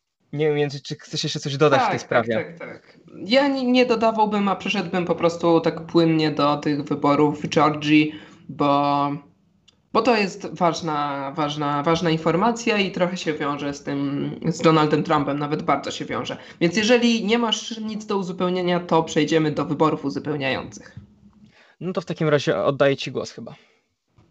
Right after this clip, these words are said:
Speaker 2: Wybory uzupełniające w Stanach Zjednoczonych odbędą się już jutro. Dlaczego te wybory się odbywają? Ponieważ w listopadowych wyborach do Senatu żaden z kandydatów nie przekroczył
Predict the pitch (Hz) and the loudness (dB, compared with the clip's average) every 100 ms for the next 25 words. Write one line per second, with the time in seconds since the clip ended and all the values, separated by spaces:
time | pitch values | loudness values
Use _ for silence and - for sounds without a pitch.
0 | - 175 208 233 277 247 226 226 208 190 | -14 -6 0 4 6 4 2 -4 -4 -4
1 | 180 196 180 - 175 170 160 156 147 180 | -2 -4 -6 -2 0 2 2 0 0 0
2 | 196 190 - 147 165 180 175 165 160 160 | -2 -2 -6 -4 0 0 -2 -2 -2 0
3 | 156 156 - - - - - 147 147 170 | 2 2 0 -8 -18 -14 -10 -6 0 2
4 | 139 151 147 185 165 160 - 202 190 190 | 2 2 2 2 2 0 -2 -6 -8 -8
5 | 190 196 202 202 180 180 190 196 214 214 | -8 -6 -6 -6 -6 -2 0 0 0 -4
6 | 294 240 220 208 - - - 160 190 180 | -2 0 0 -2 -8 -18 -10 -4 -2 0
7 | 196 175 180 185 175 170 - 156 160 165 | 0 2 4 4 4 2 2 -2 2 2
8 | 156 165 165 156 156 - 175 151 147 156 | 4 4 4 2 0 -4 -4 -4 -2 0
9 | 143 147 143 - 165 156 185 226 233 226 | 0 -2 -4 -6 -2 0 0 0 -2 -2
10 | - 151 185 185 180 175 - 147 151 156 | -2 -2 -2 -2 -4 -6 -6 -6 -4 -4
11 | 156 165 - - - 165 190 214 - 175 | -2 -2 -4 -10 -2 2 4 2 0 0
12 | - 170 170 175 160 | 2 2 4 2 2